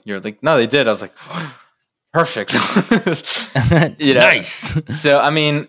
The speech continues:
Speaker 1: i-, it's just, it's just interesting. Granted, yes, it's crude, right? But you, you, as a shoutcaster, you know,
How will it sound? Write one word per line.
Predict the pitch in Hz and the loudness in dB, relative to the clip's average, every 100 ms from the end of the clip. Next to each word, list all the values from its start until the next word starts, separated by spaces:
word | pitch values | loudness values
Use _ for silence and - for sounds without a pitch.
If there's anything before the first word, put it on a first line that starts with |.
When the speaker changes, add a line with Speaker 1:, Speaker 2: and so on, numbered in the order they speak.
| - | -12
Speaker 1:
i-, | - - | -14 -4
it's | 165 156 | -2 0
just, | - 202 - | 0 0 0
it's | 151 - | -2 -2
just | - - - | 0 -2 -2
interesting. | 113 - 101 - 80 98 104 | -6 -6 -10 -12 -14 -16 -4
Granted, | 139 135 127 117 | -2 0 -2 -6
yes, | 117 120 - | -2 0 -2
it's | - - | -6 -10
crude, | - - 107 101 117 131 147 _ _ | -12 -12 -8 -4 -2 -4 -8 _ _
right? | 110 107 120 | 0 0 0
But | 131 - | -6 -6
you, | 127 | -6
you, | 127 131 127 139 - _ _ _ _ _ _ _ _ _ - | -6 -6 -6 -6 -12 _ _ _ _ _ _ _ _ _ -2
as | 147 135 | 0 0
a | |
shoutcaster, | 127 139 123 - 151 151 - 160 | 0 2 2 2 0 0 -2 -2
you | 135 | -2
know, | 127 117 117 - | 2 2 2 -2